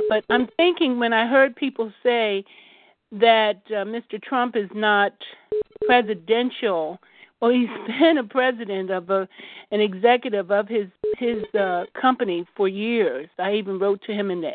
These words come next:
eighties. I started writing the Clintons in the nineties. And they are abominable. I don't know what they did in the mansion in Arkansas, but I know when, after spending eight years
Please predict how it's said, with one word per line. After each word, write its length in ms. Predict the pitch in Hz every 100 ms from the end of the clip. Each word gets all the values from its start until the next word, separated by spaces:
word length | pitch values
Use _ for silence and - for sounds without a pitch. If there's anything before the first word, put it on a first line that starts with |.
| -
eighties. 460 | 208 220 180 120 _ _ - - - -
I 60 | 214
started 300 | 262 254 220
writing 380 | 226 226 220
the 100 | 196
Clintons 580 | 175 214 277 254 214 190 -
in 160 | 190 180
the 80 | 170
nineties. 580 | 185 208 226 220 156 - _ _ - - - - _ -
And 200 | 233 214
they 180 | 285
are 160 | 349 330
abominable. 880 | 233 190 196 226 254 233 208 208 214
I 120 | 220
don't 200 | 247 294
know 100 | 294
what 160 | 285 254
they 140 | 254
did 400 | 208 214 240 240 -
in 300 | 233 226 226
the 300 | 202 208 202 208
mansion 640 | 220 247 254 415 220 214 - _ _ _
in 160 | 214 208
Arkansas, 800 | 262 262 294 254 202 - 196 185
but 180 | 202 214
I 140 | 226
know 260 | 240 269 269
when, 420 | 240 240 233 233 - - _ -
after 320 | 240 240 247 -
spending 500 | - 262 240 226 220
eight 260 | 240 262 240
years 440 | 240 233 220 214